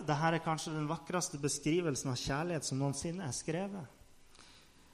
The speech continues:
Og Paulus, han skriver blant annet det her: «Kjærligheten er tålmodig,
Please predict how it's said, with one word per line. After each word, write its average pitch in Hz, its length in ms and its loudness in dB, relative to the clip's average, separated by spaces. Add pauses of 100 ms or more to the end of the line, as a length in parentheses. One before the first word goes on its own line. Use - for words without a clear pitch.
(840)
Og 139 80 -2
Paulus, 156 300 12
han 143 140 4
skriver 156 300 6
blant 139 180 4
annet 139 220 6
det 123 80 4
her: 127 260 0 (880)
«Kjærligheten 165 640 10
er 143 140 6
tålmodig, 151 720 6